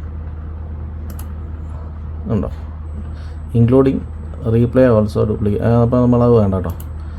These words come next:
റീപ്ലൈ ഞാൻ ഒരു, ഒരുപാട് എല്ലാ കമന്റും ഞാൻ റീപ്ലൈ കൊടുത്തിട്ടുണ്ട്. അപ്പോൾ അതുകൊണ്ട് റീപ്ലൈ നമുക്ക് വേണ്ട, ബാക്കിയുള്ള മാത്രമേ ഉള്ളൂ നമ്മൾ. ഇതാണ് anything guess. ഇതിപ്പോൾ ഇവിടെ കുറേ കിടപ്പുണ്ട്, കീവേഡ് ഫിൽറ്റർ, കസ്റ്റം ഫിൽറ്റർ, ടോപ്പ് കമന്റർ, അങ്ങനെയൊക്കെ ഉണ്ട് കേട്ടോ. അപ്പോൾ അതൊന്നും നമ്മൾ എടുക്കുന്നില്ല.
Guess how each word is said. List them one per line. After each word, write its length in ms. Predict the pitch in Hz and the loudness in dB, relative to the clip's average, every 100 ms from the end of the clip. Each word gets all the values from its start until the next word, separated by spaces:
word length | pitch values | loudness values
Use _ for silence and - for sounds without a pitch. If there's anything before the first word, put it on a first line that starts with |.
| - - - 110 | -10 -10 -4 -2
റീപ്ലൈ 300 | 113 127 127 | 0 4 6
ഞാൻ 100 | 123 123 | 6 6
ഒരു, 120 | 120 - | 6 6
ഒരുപാട് 240 | 113 117 127 120 | 6 6 6 6
എല്ലാ 140 | 135 135 | 4 4
കമന്റും 280 | 127 123 120 | 4 6 6
ഞാൻ 80 | 113 | 4
റീപ്ലൈ 200 | 107 117 | 4 4
കൊടുത്തിട്ടുണ്ട്. 300 | 107 95 104 - | 4 2 -2 -4
അപ്പോൾ 120 | 107 104 | 0 2
അതുകൊണ്ട് 220 | 110 123 113 | 2 2 2
റീപ്ലൈ 200 | 107 120 110 | 2 2 2
നമുക്ക് 160 | 101 | 4
വേണ്ട, 160 | 92 95 - - - - - - - | 2 0 -4 -8 -10 -10 -10 -10 -2
ബാക്കിയുള്ള 380 | 107 113 120 120 117 | 0 2 4 6 6
മാത്രമേ 240 | 110 110 107 | 4 4 4
ഉള്ളൂ 100 | 104 | 4
നമ്മൾ. 160 | 101 139 - - - - - - - - - - - - - - - - - - - | 2 0 -6 -10 -10 -10 -10 -10 -10 -10 -10 -10 -8 -8 -10 -10 -10 -10 -10 -8 -4
ഇതാണ് 220 | 104 95 90 | 0 0 2
anything 400 | 113 107 127 123 110 - | 2 2 4 6 6 2
guess. 160 | - - - - - - - | -4 -6 -10 -10 -12 -12 -6
ഇതിപ്പോൾ 120 | 92 | -2
ഇവിടെ 160 | 107 117 113 | 2 4 6
കുറേ 120 | 117 | 6
കിടപ്പുണ്ട്, 300 | 127 110 110 107 | 4 4 2 4
കീവേഡ് 300 | 107 110 113 110 | 4 6 6 4
ഫിൽറ്റർ, 280 | 104 107 110 113 - - | 2 4 4 4 2 -4
കസ്റ്റം 200 | - 117 | -2 0
ഫിൽറ്റർ, 260 | 110 110 117 143 - - - - - - - | 0 0 -2 -2 -8 -12 -12 -12 -12 -8 0
ടോപ്പ് 240 | 110 113 - | 2 2 2
കമന്റർ, 320 | 110 107 110 101 | 4 4 4 2
അങ്ങനെയൊക്കെ 320 | 110 113 113 | 2 2 2
ഉണ്ട് 120 | 107 92 | 2 2
കേട്ടോ. 140 | 87 | -2
അപ്പോൾ 140 | 87 95 | -2 0
അതൊന്നും 200 | 101 117 | 2 4
നമ്മൾ 140 | 113 107 | 4 4
എടുക്കുന്നില്ല. 340 | 101 104 90 | 4 2 2